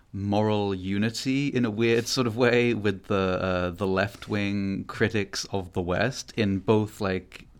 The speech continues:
implicitly or explicitly echoing that point, which is to say, well, you know, if I can indiscriminately bomb civilian centers in Yemen, why should anyone give a damn that I kill this one guy who writes for the Washington Post?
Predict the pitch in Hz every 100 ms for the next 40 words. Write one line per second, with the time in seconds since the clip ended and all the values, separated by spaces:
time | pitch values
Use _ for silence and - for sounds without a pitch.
0 | - - - 107 120 110 104 98 98 -
1 | 104 95 101 - 92 92 92 - - 135
2 | 92 - 98 98 95 90 - 95 90 -
3 | - - - - - - 113 117 110 107
4 | 107 - - - - 98 95 - 143 -
5 | 117 120 117 104 98 95 - - _ _
6 | _ _ _ - - - 147 135 117 -
7 | 135 113 110 104 95 110 104 98 95 98
8 | 104 101 95 95 - 95 92 98 90 90
9 | 87 101 170 147 110 104 98 101 - 101
10 | 98 101 95 92 92 92 87 92 87 87
11 | 90 87 92 104 92 87 87 90 - 95
12 | 92 - 95 95 92 90 87 90 87 90
13 | - - 90 - 92 - - - 90 87
14 | 151 127 110